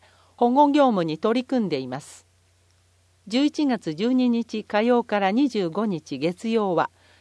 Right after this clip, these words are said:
女性に対する暴力をなくす運動の期間です。ディーブイを受けてしまったら、暴力を認めない、自分のことを大切にする、相手のことも大切にする。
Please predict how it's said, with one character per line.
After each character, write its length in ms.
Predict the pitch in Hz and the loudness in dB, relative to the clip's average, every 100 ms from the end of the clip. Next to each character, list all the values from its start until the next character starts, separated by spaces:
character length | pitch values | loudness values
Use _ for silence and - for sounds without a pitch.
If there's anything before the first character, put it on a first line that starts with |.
| - | -2
女 180 | 214 214 | -2 0
性 240 | 262 262 | 0 2
に 160 | 247 247 | 2 0
対 220 | 233 233 | 0 0
す 180 | - 208 | -2 -2
る 120 | 160 | 0
暴 200 | 233 254 | 2 2
力 320 | 185 165 151 | 0 -2 -2
を 100 | 139 | -4
な 160 | 147 175 | -4 -6
く 120 | 240 | -6
す 160 | - 233 | -4 -4
運 300 | 226 220 208 | -2 -2 0
動 180 | 208 | -2
の 140 | 196 190 | -2 -4
期 160 | 220 | -6
間 260 | - 180 147 | -6 -6 -6
で 120 | 123 | -8
す。 280 | - - - _ _ _ _ _ _ _ _ _ _ _ _ _ 185 | -10 -16 -20 _ _ _ _ _ _ _ _ _ _ _ _ _ -4
デ 120 | 247 | 0
ィ 60 | |
ー 40 | 294 | 2
ブ 160 | 302 | 2
イ 80 | 254 | 2
を 80 | 175 | 0
受 200 | 226 254 | 0 -4
け 40 | 262 | -4
て 100 | 190 | -4
し 160 | - | -6
ま 100 | 170 | -8
っ 60 | 160 _ | -8 _
た 100 | 147 | -6
ら、 140 | 117 - _ _ _ _ _ _ _ _ _ - | -6 -10 _ _ _ _ _ _ _ _ _ 4
暴 200 | 269 294 | 4 4
力 340 | 202 - 151 | 0 -2 -4
を 60 | 143 | -4
認 260 | 175 214 | -4 -4
め 140 | 208 196 | -4 -4
な 160 | 170 | -6
い、 120 | 165 - _ _ _ _ | -6 -12 _ _ _ _
自 160 | 185 214 | -6 -2
分 200 | 262 285 | 0 2
の 140 | 269 | 2
こ 140 | 254 254 | 2 2
と 160 | 247 | 2
を 80 | 160 | 2
大 220 | - 208 | 2 0
切 280 | - 233 220 | 0 -2 -2
に 160 | 208 190 | -6 -6
す 160 | 185 | -6
る、 180 | 165 160 _ _ _ _ _ _ _ | -6 -6 _ _ _ _ _ _ _
相 200 | 208 240 | 2 2
手 120 | 254 262 | 2 0
の 140 | 254 | 0
こ 120 | 262 | 0
と 120 | 254 | 0
も 120 | 233 175 | -2 0
大 200 | 185 208 | 0 0
切 320 | 233 220 196 | -4 -6 -4
に 140 | 196 | -6
す 180 | - 170 | -6 -8
る。 160 | 165 | -8